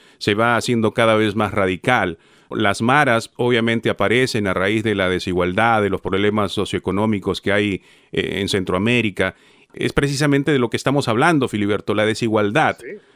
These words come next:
Speaker 1: ¿no? Tú y yo, por ejemplo, trabajamos, tú ganas diez y yo gano uno, esa desigualdad va a hacer crecer en mí el rencor. ¿Por qué? Si yo estoy haciendo lo mismo que él,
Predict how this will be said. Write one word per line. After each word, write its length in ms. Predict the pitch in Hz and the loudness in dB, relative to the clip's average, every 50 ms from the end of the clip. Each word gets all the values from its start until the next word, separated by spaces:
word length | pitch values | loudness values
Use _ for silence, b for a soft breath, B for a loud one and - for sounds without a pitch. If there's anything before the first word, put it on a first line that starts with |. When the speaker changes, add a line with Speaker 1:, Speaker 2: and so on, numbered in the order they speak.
| b - | b 0
Speaker 1:
¿no? 260 | 117 151 190 175 B B B B _ | 0 2 2 0 B B B B _
Tú 180 | - 185 208 208 | 4 4 4 4
y 100 | 185 160 | 4 4
yo, 220 | 160 180 170 147 | 4 4 4 4
por 140 | 143 139 127 | 4 2 0
ejemplo, 320 | 123 - 143 135 131 127 123 | 2 2 2 2 2 2 2
trabajamos, 800 | 135 120 123 123 117 - 123 123 117 110 110 101 - - - - _ | 2 2 2 2 2 2 2 2 2 2 0 -2 -4 -8 -14 -4 _
tú 180 | 156 175 208 | 4 4 6
ganas 640 | 175 185 175 170 160 147 139 127 - - 107 104 - - | 6 4 2 4 4 4 2 2 0 -2 -8 -12 -2 2
diez 380 | 139 156 156 151 139 - - | 4 4 4 4 2 0 0
y 40 | 123 | 0
yo 140 | 120 135 135 | 2 2 2
gano 280 | 151 156 156 143 135 127 | 2 4 4 4 4 6
uno, 400 | 165 214 190 147 127 117 - b b b b b | 6 6 6 6 4 2 0 b b b b b
esa 280 | - 147 - - 208 | -2 0 0 2 2
desigualdad 760 | 202 185 151 - 135 117 117 113 113 113 151 160 160 151 139 | 2 2 2 2 2 4 4 4 4 4 4 4 4 4 4
va 100 | 123 135 | 2 0
a 20 | 131 | 0
hacer 400 | - - 156 160 156 151 147 - - - | 2 2 2 2 2 0 -2 -6 -10 -6
crecer 380 | - 120 127 123 - 151 156 151 | 0 2 2 2 4 4 4 4
en 140 | 143 135 139 | 4 4 4
mí 160 | 151 165 165 | 4 4 4
el 100 | 135 117 | 4 2
rencor. 340 | 117 117 110 - 175 160 - | 0 0 0 2 0 2 2
¿Por 200 | - 139 139 - | 2 0 0 2
qué? 100 | 202 165 | 0 0
Si 160 | - 143 131 | 2 2 0
yo 60 | 151 | 0
estoy 220 | 151 - 226 220 202 | 0 0 0 0 0
haciendo 360 | 180 - 196 185 202 202 190 | 0 0 0 2 4 4 4
lo 100 | 165 135 | 4 4
mismo 440 | 131 151 226 254 208 190 151 123 - | 4 4 4 4 4 2 0 0 -2
que 220 | - 104 104 98 | -4 -4 -2 -4
él, 140 | 92 - | -4 -6